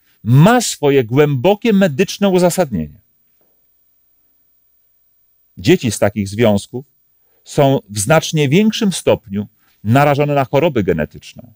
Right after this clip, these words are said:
Żeby człowiek zapadł na chorobę genetyczną, zazwyczaj jakiś konkretny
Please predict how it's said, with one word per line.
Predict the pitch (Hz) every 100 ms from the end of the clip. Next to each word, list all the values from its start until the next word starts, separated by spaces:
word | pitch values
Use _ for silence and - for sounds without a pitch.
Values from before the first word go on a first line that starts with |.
| _ _ _ _ _ _ _ _ _ _ _ _
Żeby | - 143
człowiek | - 180 185 131
zapadł | 117 214 220 143
na | 143
chorobę | 143 156 214 170
genetyczną, | 156 135 240 - 147 113 - _ 131 107
zazwyczaj | 104 156 139 226 214
jakiś | 190 170 -
konkretny | - 160 147 151 220 - 190 180